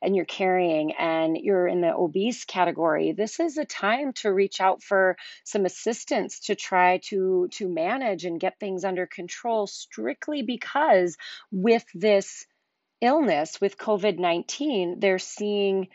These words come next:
that that is a, um, a big catalyst for some people not, you know, having, having worse symptoms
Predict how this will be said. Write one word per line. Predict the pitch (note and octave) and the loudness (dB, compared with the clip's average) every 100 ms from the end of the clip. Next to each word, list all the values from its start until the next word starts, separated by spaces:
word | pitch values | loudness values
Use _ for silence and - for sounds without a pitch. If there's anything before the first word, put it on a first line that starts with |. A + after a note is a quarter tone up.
| _ - | _ -2
that | E3 F#3 | -2 0
that | F#3 F#3+ A#3 - | 2 4 4 2
is | G#3 F3+ | -2 0
a, | F3 E3+ E3 D#3+ D#3+ _ _ _ _ _ _ _ _ _ _ _ _ | 0 0 2 0 -2 _ _ _ _ _ _ _ _ _ _ _ _
um, | F#3 F3 D#3+ - | 0 2 2 -2
a | F#3 D3+ - | -4 -2 2
big | G3+ G3+ F#3 F3+ F#3 _ _ | 6 6 4 -2 -10 _ _
catalyst | - - G#3+ C4+ F3+ D3+ D#3 - - - - | -16 -8 -4 -2 0 -2 -4 -8 -16 -18 -4
for | G3+ F#3+ F#3 | 0 2 2
some | F#3 - G3 F3+ F#3+ F#3 - | -2 -4 0 0 0 -4 -10
people | - A3 A#3 F3+ D#3+ D#3+ - - | -10 -8 -2 0 2 2 -2 -6
not, | G#3 F3+ F3+ F#3+ - - | -2 0 2 2 0 -2
you | G3+ | -2
know, | E3+ | 0
having, | F#3+ F#3 F3+ E3 | 0 0 0 -4
having | F#3 F3+ E3+ | -4 -4 -2
worse | E3+ G3 - | -2 -2 -2
symptoms | - G3 G3+ - - - - | -8 -4 -4 -2 -4 -4 -14